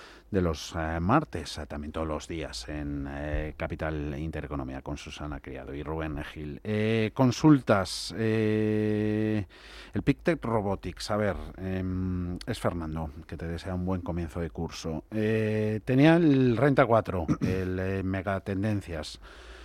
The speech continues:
Lo cambié al Robotics, eh, para huir del revoltijo de empresas del otro y centrarme en este sector. Pero el revolcón ha sido de puerta grande. Eh, ¿le parece al señor Luna que persevere en el error o mejor pliego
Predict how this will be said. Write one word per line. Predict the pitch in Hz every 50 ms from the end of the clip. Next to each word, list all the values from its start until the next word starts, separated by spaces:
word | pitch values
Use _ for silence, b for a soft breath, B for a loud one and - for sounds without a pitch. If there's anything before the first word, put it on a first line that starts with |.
| B B B B
Lo | - 107
cambié | - 113 113 117 139
al | 143 143
Robotics, | 139 139 127 127 127 127 - - 98 90 - - - - - - 92
eh, | 90 92 95 95 95 95 90
para | - 92 95 92
huir | 101 107 117 117
del | 117 127 123 117 107
revoltijo | 107 107 104 101 101 - 117 113 - -
de | 113 113
empresas | 110 101 98 95 - 107 95 95
del | 117 113
otro | 131 147 147 - 151 156
y | 156 143
centrarme | - - 113 101 101 101 98 - 113 127 131 127 135 135 127
en | 117
este | 117 123 117 - - 147
sector. | 139 - - 98 - - - 110 107 104 90 80 73 - B B B B B B B B B B B B B -
Pero | - 78 76 80
el | 80
revolcón | - 85 85 85 85 87 - 110 107 104
ha | 101
sido | - - 107 104 117 110
de | 95 82
puerta | - 95 87 - 95 87
grande. | 76 76 76 71 67 65 65 65 67 67 - B B - -
Eh, | 90 85 85 85 85 82 82 82
¿le | 82 90 90
parece | 101 101 110 110 - 135
al | 123
señor | - 127 110 113 110 104
Luna | 104 95 95 104 113 117 -
que | - 98 92 90 87 85
persevere | - 98 90 - - 95 95 98 92 98 95
en | 92 90
el | 90 90 90
error | 90 95 98 98 117 120 120 131 131 - - - - - - - - - -
o | - 90 90 90 90
mejor | - - - 87 - - 107 110 120 120 - - b b b b b b b
pliego | b 98 95 101 101 101 113 107 -